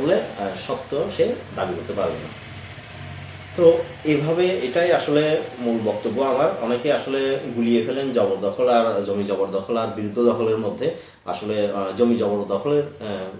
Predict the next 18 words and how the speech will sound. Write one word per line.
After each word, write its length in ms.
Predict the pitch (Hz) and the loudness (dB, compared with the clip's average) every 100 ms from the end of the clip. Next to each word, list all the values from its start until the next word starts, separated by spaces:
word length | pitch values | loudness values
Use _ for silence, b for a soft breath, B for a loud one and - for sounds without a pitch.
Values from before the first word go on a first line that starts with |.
| 123 | -10
ইং-, 300 | 117 113 107 | -8 -8 -6
এ, 100 | 101 | -4
ইংলিশ 460 | 101 113 127 - | -4 -4 -6 -8
হচ্ছে 240 | - - 117 | -10 -6 0
যে 200 | 117 110 | 0 0
আপনার 480 | 107 107 98 95 | -4 -10 -12 -10
জমি, 340 | 101 95 98 95 | -8 -8 -8 -8
আ, 180 | 92 90 | -8 -8
ডিসপোজিশন, 580 | 107 - 107 104 117 120 | -8 -6 -4 -4 -4 -4
আ, 380 | 117 101 98 95 | -6 -8 -12 -8
ডিসপোজিশন, 540 | 98 - 90 110 139 147 B B | -8 -6 -6 -6 -8 -10 B B
কাউকে 260 | - 92 101 | -8 -6 -6
জমি 280 | 101 95 92 | -6 -8 -8
থেকে 120 | 113 | -8
বেদখল 400 | 101 95 95 110 | -4 -2 -2 -2
করা। 200 | 110 104 | -4 -4
আ, 80 | - - - - - 92 90 90 87 85 - _ | -6 -10 -20 -20 -20 -16 -14 -10 -10 -12 -16 _
আর 200 | 98 92 | -10 -8